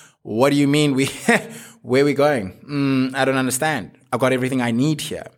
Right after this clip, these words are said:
right? And I mean everything we needed and then some. Like, we had everything we needed and wanted. It was fantastic.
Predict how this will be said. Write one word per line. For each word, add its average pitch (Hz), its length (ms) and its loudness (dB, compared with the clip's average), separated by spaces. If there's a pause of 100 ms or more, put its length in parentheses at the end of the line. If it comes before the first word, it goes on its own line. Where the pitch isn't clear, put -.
(320)
right? 110 380 -2
And 135 120 2
I 135 100 2
mean 147 380 0
everything 143 460 -2
we 113 120 -2
needed 127 640 -2
and 120 200 0
then 123 340 2
some. 80 340 -2
Like, 101 200 -12
we 131 100 0
had 156 340 2
everything 127 300 -4
we 104 80 -6
needed 127 380 -2
and 131 240 2
wanted. 95 560 -4
It 104 100 -16
was 101 180 -4
fantastic. 120 800 -4